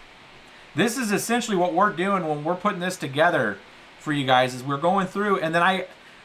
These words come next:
I get this working on a machine, and then I have to go, now this failed to bind 'cause I had it open twice. Let's do this. If you ever get a bind error, more than likely you have another miner running in the background because it's using that same port to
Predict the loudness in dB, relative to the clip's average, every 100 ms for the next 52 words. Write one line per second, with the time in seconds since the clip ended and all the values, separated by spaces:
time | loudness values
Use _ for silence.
0 | -6 -6 -2 -2 0 -4 -2 0 0 0
1 | 2 2 0 -6 -6 -6 -4 -6 -6 -2
2 | 0 0 0 -2 -2 -2 0 -2 -2 -4
3 | -4 -10 -16 -18 -20 -4 -2 -2 -2 0
4 | 2 0 -4 -10 -12 -20 -20 -20 -20 -20
5 | -20 -16 -4 -2 -2 -2 -2 -4 -8 -8
6 | -10 -10 -20 -20 -20 -20 -20 -20 -20 -20
7 | -20 -20 -20 -20 -20 -20 -20 -20 -20 -20
8 | -20 -20 -20 -20 -20 -20 -18 -10 -8 -6
9 | -8 -10 -14 -18 -20 -6 -2 2 2 4
10 | 2 2 4 4 2 0 2 2 2 -4
11 | -16 -20 -20 -20 -14 -4 0 2 2 0
12 | 0 -2 0 0 2 -2 0 0 0 0
13 | 0 0 -2 -4 -2 0 0 -2 -6 -8
14 | -8 -8 -8 -8 -4 -2 -2 -2 -2 -4
15 | -6 -6 -6 0 2 0 -6 -10